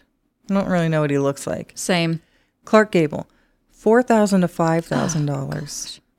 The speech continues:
Speaker 1: And then the fifth most expensive or most valuable, Old King Cole with yellow crown, twenty-five to four thousand dollars.
Speaker 2: Good grief.
Speaker 1: So twenty-five hundred to four thousand.
Speaker 2: Huh. Toby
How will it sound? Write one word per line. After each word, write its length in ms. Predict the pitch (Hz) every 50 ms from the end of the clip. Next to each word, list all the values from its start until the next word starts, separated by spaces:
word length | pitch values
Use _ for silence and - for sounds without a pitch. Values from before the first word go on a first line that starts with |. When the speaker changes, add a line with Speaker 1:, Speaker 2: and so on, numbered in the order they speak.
| -
Speaker 1:
And 160 | - 180 175 175
then 360 | 170 165 165 165 165 165 - -
the 140 | - - 160
fifth 460 | - - - 196 185 175 - - -
most 260 | 170 160 156 - - 151
expensive 600 | - - - 151 147 - - 151 156 - - _ _
or 180 | - 165 151
most 300 | 143 143 143 143 151 - -
valuable, 480 | 151 143 143 139 143 - - 151 - _ _ _ -
Old 400 | 196 196 208 214 226 233 226 -
King 360 | - - 208 208 208 208 208 208
Cole 580 | - - 202 175 160 151 147 151 156 160 165 - _ _ _ _ -
with 260 | - 175 175 165 170 -
yellow 560 | 160 151 151 160 175 208 226 190 147 143 139
crown, 640 | - - 147 139 135 131 139 - - - - 151 - _ _ _ _ _ _ _ _ - - 196
twenty-five 840 | 233 240 254 277 - - 233 220 214 214 214 214 214 214 208 _ _ _ _ _ _ _ _ -
to 140 | - 190 175
four 920 | - - - _ _ _ _ _ _ _ _ _ _ - 190 175 180 180
thousand 520 | 175 - 170 160 160 156 - 165 156 151 151
dollars. 340 | - - - - - - -
Speaker 2:
Good 240 | 508 523 311 - -
grief. 680 | - 180 185 196 220 247 - - - - - - - _ _ _ -
Speaker 1:
So 200 | - - - 180
twenty-five 640 | 180 - - - 180 180 180 180 - - 175 175 170
hundred 340 | - - 160 151 165 - 180
to 60 | -
four 200 | - - - 156
thousand. 380 | 147 - 170 - - - - - _ _ -
Speaker 2:
Huh. 280 | - - 381 302 185 - _ _ _ -
Toby 680 | - - - 226 233 233 214 247 240 240 240 240 -